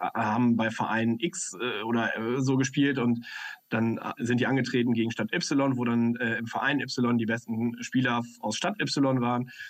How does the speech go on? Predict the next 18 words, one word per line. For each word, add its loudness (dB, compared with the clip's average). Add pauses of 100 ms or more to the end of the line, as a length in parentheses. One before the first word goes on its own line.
(120)
Und 0
das 0
war 2
dann 2
immer 2
so 2
ein, 2
so 0
ein 2
lokalpatriotisch 0
gefärbtes -4
Kräftemessen 0
der, -2
der -2
jeweiligen 0
Städte. -4 (520)
Ähm, 0 (140)
und -2